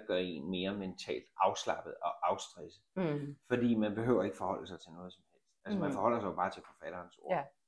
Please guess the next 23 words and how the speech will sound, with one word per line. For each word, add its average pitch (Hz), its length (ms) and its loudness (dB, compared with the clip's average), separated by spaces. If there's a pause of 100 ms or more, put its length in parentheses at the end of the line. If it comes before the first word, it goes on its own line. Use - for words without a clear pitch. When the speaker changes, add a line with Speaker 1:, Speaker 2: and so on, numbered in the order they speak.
(300)
Speaker 2:
Ja. 165 60 -2 (160)
Speaker 1:
Ja. 104 140 2 (300)
Speaker 2:
Ja. 175 180 12 (460)
Speaker 1:
Er 117 80 0
det 113 80 4
Speaker 2:
Ja. - 100 10
Speaker 1:
også - 180 4
det, 123 160 6
du 117 140 2
tænker? 113 380 2 (340)
Speaker 2:
Det 220 120 4
tænker 220 240 12
jeg 196 100 12
meget. 185 520 10
Altså, 214 300 12
så - 60 -4
kan 269 100 8
der 254 80 12
jo 220 120 8
godt 254 240 12
nogle 233 180 6
gange 214 340 8 (380)
<laughs> 190 420 6